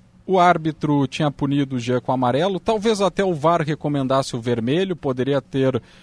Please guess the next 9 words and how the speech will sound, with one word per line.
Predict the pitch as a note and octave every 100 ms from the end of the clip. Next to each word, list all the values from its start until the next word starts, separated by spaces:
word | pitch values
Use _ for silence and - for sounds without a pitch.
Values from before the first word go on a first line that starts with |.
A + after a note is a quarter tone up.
| - -
uma | B2+ C3
situação | - C#3 B2 C#3
adversa, | C3 B2+ A#2+ E3 F#3+ -
só | F#3+ D#4+
que | F4
os |
jogadores | D4 B3+ A#3 A3 A3 -
quiseram | A3 G3 G3+ A3
resolver, | G#3 G#3+ G3+ F#3 E3+ G3